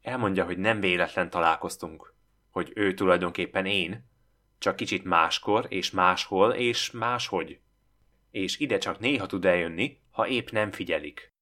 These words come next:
Megtudom, hogy ő lopta el és kapcsolta be a Hortobágyon az állami kuglófellátó kísérleti kibertérgépét,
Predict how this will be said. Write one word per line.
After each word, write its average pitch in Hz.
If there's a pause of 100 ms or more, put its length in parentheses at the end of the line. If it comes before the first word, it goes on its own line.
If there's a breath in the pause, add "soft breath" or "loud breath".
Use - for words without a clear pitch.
(760)
Megtudom, 95
hogy 87
ő 123
lopta 101
el 101
és 85
kapcsolta 98
be 87
a 80
Hortobágyon 92
az -
állami 110
kuglófellátó 85
kísérleti 98
kibertérgépét, 85